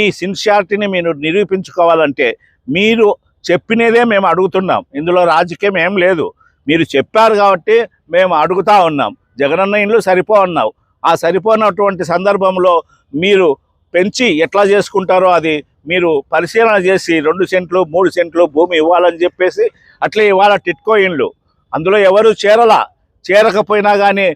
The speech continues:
లబ్ధిదారులకు ఇవాళ బ్యాంకుల నుంచి ఈఎంఐలు కట్టని చెప్పేసి డిమాండ్ నోటీసులు పంపిస్తా ఉన్నారు.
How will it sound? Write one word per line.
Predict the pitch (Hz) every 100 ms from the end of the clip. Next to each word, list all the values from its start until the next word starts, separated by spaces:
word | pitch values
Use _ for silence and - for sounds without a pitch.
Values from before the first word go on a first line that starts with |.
| - _ 139
లబ్ధిదారులకు | 170 160 208 214 208 196 160 175
ఇవాళ | 175 196 190 151
బ్యాంకుల | 165 202 202 180
నుంచి | 175 170 170 151
ఈఎంఐలు | 185 208 196 180 -
కట్టని | 151 - 196 180
చెప్పేసి | 160 - 165 160 156 - _ _ _
డిమాండ్ | 147 180 226 233 214
నోటీసులు | 208 196 185 185 175
పంపిస్తా | 175 165 170 175 156
ఉన్నారు. | 139 123